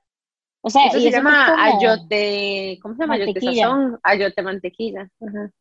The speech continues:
Speaker 1: Ajá, entonces como que lo puedes tener, y fue como, porque otra actividad que disfruto demasiado es como ir a la feria, y lo vi antes de ir a la feria,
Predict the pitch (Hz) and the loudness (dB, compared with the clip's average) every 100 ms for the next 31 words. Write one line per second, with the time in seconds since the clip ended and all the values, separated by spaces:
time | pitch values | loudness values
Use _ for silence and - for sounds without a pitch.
0 | - 208 196 196 202 214 233 220 233 262 | -16 -10 -6 -6 -8 -12 -10 -8 -6 -6
1 | 277 294 247 226 214 220 220 277 269 277 | -4 -6 -4 -6 -4 -6 -6 -6 -6 -6
2 | - 254 214 233 226 285 302 254 - _ | -8 -10 -10 -10 -6 -6 -4 -6 -6 _
3 | _ _ - 262 247 262 269 285 254 254 | _ _ -6 -2 -2 -2 -4 2 2 2
4 | 277 - 233 247 254 240 220 226 - 254 | -2 -6 -8 -8 -8 -6 -8 -8 -10 -10
5 | - 208 214 247 - 254 277 277 247 202 | -8 -6 -4 -4 -4 -4 -2 -4 -4 -6
6 | 202 190 214 240 254 208 202 240 - 220 | -6 -4 -4 -4 -6 -6 -2 -2 -4 -8
7 | 226 262 | -6 -8